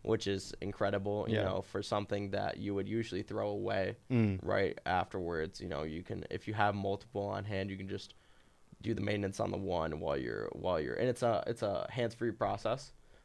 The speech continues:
Speaker 1: so you don't have to watch it while it's doing, being under, maintenance is going under, undergoing maintenance. You know, you
Speaker 2: Awesome.
Speaker 1: can just walk away from it and go do your work.
Speaker 2: Have you done any, like, economic analyses of, like, how it might help save money for organizations?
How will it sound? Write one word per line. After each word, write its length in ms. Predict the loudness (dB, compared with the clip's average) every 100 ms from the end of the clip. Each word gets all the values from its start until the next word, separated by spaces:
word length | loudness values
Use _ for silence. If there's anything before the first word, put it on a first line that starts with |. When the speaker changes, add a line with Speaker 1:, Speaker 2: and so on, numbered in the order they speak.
| -10
Speaker 1:
so 140 | -2
you 80 | 2
don't 160 | 2 2
have 180 | -2 0
to 100 | -2
watch 360 | 0 -2 -2 -6
it 140 | -8 -12 _
while 180 | 0 0
it's 140 | 0
doing, 160 | -4 -6 -4
being 180 | -4 -2
under, 220 | -4 -4 -4
maintenance 360 | -2 -2 -4 -8
is 100 | -6
going 260 | -4 -4 -4
under, 220 | -8 -4
undergoing 520 | -4 -2 -2 -4 -4
maintenance. 420 | -6 -6 -8 -8 -10
You 120 | -6
know, 60 | -2
you 60 | -2
Speaker 2:
Awesome. 140 | -2
Speaker 1:
can 80 | -6
just 160 | -8 -6
walk 240 | -6 -6
away 220 | -6 -6
from 180 | -6 -8
it 180 | -10 -10 -14
and 260 | -14 -16 -18 -20 _ _ _
go 100 | -4
do 100 | -4
your 140 | -4 -6
work. 320 | -8 -10 -14 -20 0
Speaker 2:
Have 140 | 6 10
you 60 |
done 160 | 12 12
any, 260 | 10 10 10
like, 220 | 8 6
economic 500 | 2 4 6 4 4
analyses 540 | 4 6 4 2 2
of, 80 | 4
like, 240 | 4 2
how 420 | 4 4 6 4 -2 0
it 160 | 2
might 360 | 4 4 2 -2 _ 0
help 340 | 4 4 2
save 560 | 2 4 4 2 -2 -2
money 300 | 4 6 6
for 500 | 4 2 4 4 2 0
organizations? 680 | 0 0 0 0 -2 -4